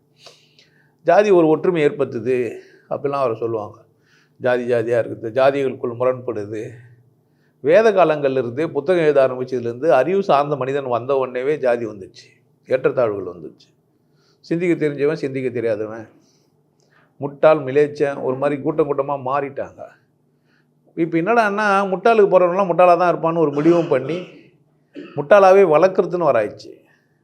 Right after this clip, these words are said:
ஒரு கூட்டத்தை ஒரு அடிமையாவே வளர்க்குறது, முட்டாளாவே வளர்க்குறது, முட்டாளாவே இருக்க செய்யறது, மத்தவங்கெல்லாம் செஞ்சு அதை கொலிச்சு குறைச்சி அவனை வந்து மட்டமானவனாவே சொல்லி அவனை அதை ஒத்துக்க வைக்கிறது. இப்ப இங்க பிரச்சனை கூட எனக்கு கூட அப்படி தான்.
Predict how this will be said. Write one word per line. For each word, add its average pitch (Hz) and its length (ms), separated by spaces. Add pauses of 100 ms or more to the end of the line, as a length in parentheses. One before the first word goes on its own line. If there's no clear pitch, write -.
(760)
ஒரு 117 320
கூட்டத்தை 180 400
ஒரு 165 220
அடிமையாவே 165 520 (100)
வளர்க்குறது, 139 540 (640)
முட்டாளாவே 160 600
வளர்க்குறது, 117 520 (100)
முட்டாளாவே 151 380
இருக்க 160 360
செய்யறது, - 680 (560)
மத்தவங்கெல்லாம் 175 460
செஞ்சு 165 200
அதை 151 160
கொலிச்சு 151 400
குறைச்சி 147 440
அவனை 135 240
வந்து 139 160
மட்டமானவனாவே 135 720
சொல்லி 131 380 (400)
அவனை 190 320
அதை 165 160
ஒத்துக்க 143 360
வைக்கிறது. 110 500
இப்ப 117 140
இங்க 131 180
பிரச்சனை 165 320
கூட 185 140
எனக்கு 147 180
கூட 151 140
அப்படி 127 220
தான். 120 260